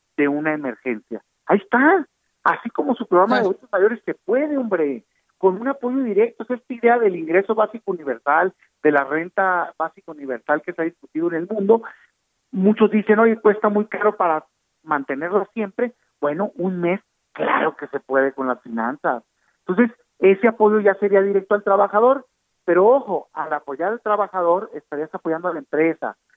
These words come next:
Speaker 1: porque la empresa si le cierran, lo que va a tener que hacer es cubrir un mes de salario mínimo a todos, como dice la ley del trabajo, y eso a muchas las va a hacer quebrar. Si tú le apoyas directamente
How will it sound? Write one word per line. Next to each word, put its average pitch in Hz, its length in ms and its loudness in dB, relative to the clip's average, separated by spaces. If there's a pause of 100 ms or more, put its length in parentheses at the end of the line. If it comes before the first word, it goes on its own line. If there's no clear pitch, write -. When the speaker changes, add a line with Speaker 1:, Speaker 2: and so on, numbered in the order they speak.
(180)
Speaker 1:
porque 165 260 0
la 170 120 4
empresa 208 520 0
si 196 100 -6
le 143 160 0
cierran, 165 560 2 (280)
lo 156 220 2
que 156 140 2
va 165 100 2
a - 80 -6
tener 190 240 -6
que 196 120 -2
hacer 185 220 -2
es 185 100 -6
cubrir 170 380 -4
un 165 200 -8
mes 151 200 0 (640)
de 139 100 4
salario 135 420 2
mínimo 147 580 -2 (420)
a 139 220 -2
todos, 151 380 2 (120)
como 123 260 -6
dice 135 260 -6
la 147 120 4
ley 117 180 -2
del 135 180 -2
trabajo, 135 500 -2 (340)
y 160 160 0
eso 175 180 -2
a 196 40 -2
muchas 196 360 -8
las 135 160 -2
va 117 60 -16
a - 40 -20
hacer 147 200 -8
quebrar. 156 480 -2 (500)
Si 170 240 -18
tú 202 220 -4
le 226 100 4
apoyas 202 400 4
directamente 160 720 -8